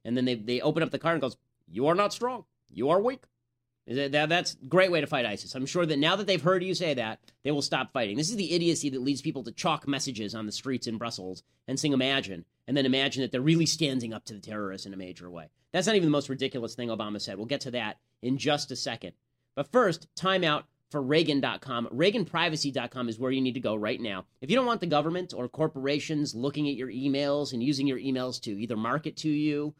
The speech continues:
or to surveil you, as the government likes to do, you need to go to Reagan privacy dot com right now. You go there, and you get an email address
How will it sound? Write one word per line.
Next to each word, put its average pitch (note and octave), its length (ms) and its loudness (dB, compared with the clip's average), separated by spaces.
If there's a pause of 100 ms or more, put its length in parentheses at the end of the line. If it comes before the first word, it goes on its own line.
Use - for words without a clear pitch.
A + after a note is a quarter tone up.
(240)
or C3 160 -2
to A2+ 320 -2 (180)
surveil C#3+ 540 2
you, E3+ 220 4
as A#2 120 -2
the A2 60 -10
government B2 400 -2
likes A#2+ 240 -4
to C3 140 -8
do, D3+ 180 0 (240)
you D3+ 80 0
need F3+ 120 4
to F3+ 60 0
go E3+ 100 6
to C#3 60 0
Reagan F3+ 440 4
privacy D#3+ 480 0
dot C#3+ 240 0
com B2 280 -2
right A#2 200 2
now. G2 280 -6
You B2 140 -4
go F#3 140 6
there, F3+ 280 0 (240)
and B2+ 80 -4
you C#3 60 2
get D3 120 2
an D#3+ 140 -2
email G#3+ 340 4
address A2 420 -4